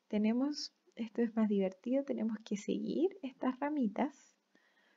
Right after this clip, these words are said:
por donde se vayan y después encontrar donde llegan, dibujar el animal que es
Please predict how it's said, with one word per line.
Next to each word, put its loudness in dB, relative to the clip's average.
por -4
donde 0
se 0
vayan 2
y 2
después 2
encontrar 4
donde 8
llegan, 4
dibujar 4
el 4
animal 2
que 4
es -6